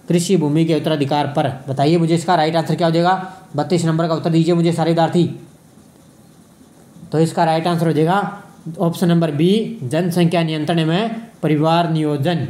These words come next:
ये जोड़ा गया था बयालीसवें संविधान संशोधन द्वारा समवर्ती सूची में।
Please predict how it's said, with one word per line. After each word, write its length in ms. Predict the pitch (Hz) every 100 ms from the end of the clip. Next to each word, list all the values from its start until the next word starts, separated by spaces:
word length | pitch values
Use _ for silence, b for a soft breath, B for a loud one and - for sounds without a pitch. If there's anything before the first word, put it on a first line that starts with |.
| -
ये 200 | 120 170
जोड़ा 240 | 156 147 147
गया 160 | 151
था 140 | 147 185
बयालीसवें 460 | 156 151 156 165
संविधान 380 | 156 147 139 147
संशोधन 280 | 139 151 156
द्वारा 440 | 143 143 185 190 B B -
समवर्ती 760 | 160 147 147 135 180 226 - - -
सूची 320 | 165 160 156
में। 220 | 139 120